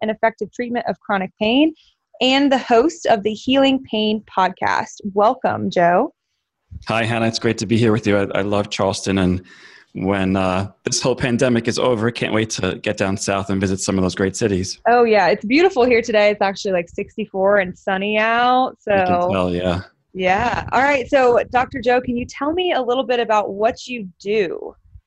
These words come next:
Speaker 2: Sure. I had kind of wear a couple different hats, but currently the, the two main hats that I wear, um, is running the Integrated Pain Science Institute,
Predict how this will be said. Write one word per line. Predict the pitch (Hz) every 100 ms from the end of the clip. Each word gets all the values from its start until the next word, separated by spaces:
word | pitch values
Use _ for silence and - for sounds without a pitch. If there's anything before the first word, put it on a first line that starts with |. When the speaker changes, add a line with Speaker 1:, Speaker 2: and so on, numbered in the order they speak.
| _ _ _ _ _ _ - - _ -
Speaker 2:
Sure. | - 226 117
I | 90 90
had | 131 123
kind | - 147
of | 135
wear | 110 - -
a | -
couple | 156 131
different | 135 123 120
hats, | 101 92 135 - - - - - - - _ _
but | - 110 101 98 - _ _ _ _ -
currently | 165 135 117 110
the, | 104 95 98 - -
the | 104 - -
two | - 131
main | 113 104
hats | 107 98 -
that | 98
I | 95
wear, | 90 95 90 90 87 92 - _ _ -
um, | 85 90 85 87 92
is | 95 95
running | 107 113 117 110
the | 104
Integrated | 104 - 107 104
Pain | - 95
Science | - 98 98
Institute, | 92 92 95 - 131 -